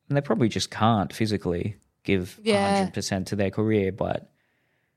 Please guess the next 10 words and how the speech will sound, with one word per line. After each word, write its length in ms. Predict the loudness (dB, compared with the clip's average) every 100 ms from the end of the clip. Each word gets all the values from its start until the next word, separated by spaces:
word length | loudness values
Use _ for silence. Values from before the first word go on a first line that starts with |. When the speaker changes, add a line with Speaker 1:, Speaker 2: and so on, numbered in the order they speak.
| _ 0
Speaker 2:
Everyone 400 | 4 6 6 6
I 160 | 4 4
know 160 | 2
that 160 | 2 0
has 220 | -4 -4
kids 480 | -4 -4 -4 -10 -12 -18 _ _ _ _ -4
under 280 | -2 -4
five 760 | 0 4 4 4 2 0 -2 -20 _ -12
is 120 | -12
part-time. 680 | -2 2 2 0 -4 -4